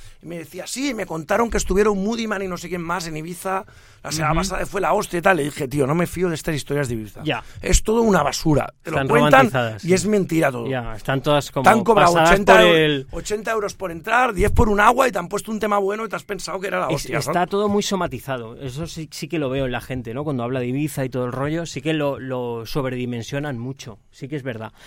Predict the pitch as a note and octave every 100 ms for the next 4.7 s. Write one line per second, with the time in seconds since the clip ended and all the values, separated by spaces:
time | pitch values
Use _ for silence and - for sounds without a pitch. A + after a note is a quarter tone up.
0 | - - E3+ G3 D3 D#3+ A#3+ C#3+ B2 A#2+
1 | A#2+ A#2+ D3 G3+ - A2 - C#3+ C#3+ D3
2 | A#3+ G#3+ G#3+ G3 F#3 F3+ D#3+ F3 D3+ B2
3 | A2 C3 A2+ G#2+ G2+ A2 A#2+ B2+ - A2
4 | A#2+ B2 A#2+ - G#2+ A#2+